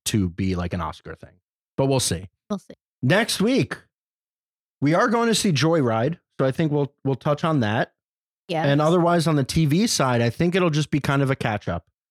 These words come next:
Speaker 2: We caught up on Platonic. We watched, what's the Idris Elba show?
Speaker 1: Hijack.
Speaker 2: Hijack, which is great. Highly recommend that. We'll be talking about that. What else? Um, Rice-,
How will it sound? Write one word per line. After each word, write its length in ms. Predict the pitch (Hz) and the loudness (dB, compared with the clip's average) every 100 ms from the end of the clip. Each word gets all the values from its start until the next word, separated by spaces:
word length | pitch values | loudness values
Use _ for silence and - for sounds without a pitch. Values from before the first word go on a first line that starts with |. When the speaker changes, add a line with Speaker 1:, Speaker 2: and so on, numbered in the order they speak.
| _ _ _ | _ _ _
Speaker 2:
We 120 | 262 240 | -4 0
caught 180 | 269 | 0
up 120 | 262 254 | 2 0
on 100 | 262 | 0
Platonic. 680 | 233 220 285 285 277 269 - 202 | -2 0 0 2 2 0 -2 -2
We 160 | 233 | -2
watched, 640 | 202 202 202 196 202 - - | 0 0 2 0 0 -6 -4
what's 240 | 226 - - | -4 -4 -2
the 280 | 247 240 - | 0 0 0
Idris 260 | 233 247 - | -2 -2 -2
Elba 440 | 240 240 247 247 | -2 0 0 0
show? 500 | 254 262 247 247 285 - | 0 -2 0 0 -2 -2
Speaker 1:
Hijack. 560 | 139 151 120 85 - - | 0 0 0 -4 -10 -6
Speaker 2:
Hijack, 560 | 226 220 208 185 214 240 | 0 0 2 2 2 0
which 140 | 233 | -2
is 180 | 196 - - 214 | -4 -4 -6 -2
great. 460 | 202 190 262 - _ _ _ | 2 2 0 -2 _ _ _
Highly 200 | 220 220 | 2 2
recommend 420 | 214 226 202 208 | 2 0 2 2
that. 240 | 190 214 214 | 2 0 0
We'll 120 | 202 | -4
be 100 | 196 | -2
talking 300 | 220 196 185 | -2 -2 -2
about 240 | 170 165 | -2 -2
that. 400 | 240 254 254 240 - | 0 2 2 0 -2
What 160 | 226 | -2
else? 400 | 151 151 170 - - _ _ _ _ _ _ _ | 0 0 -2 -6 -16 _ _ _ _ _ _ _
Um, 560 | 214 202 190 185 190 190 _ _ | -2 0 0 0 0 -2 _ _
Rice-, 460 | 214 190 - - | -2 -2 -4 -14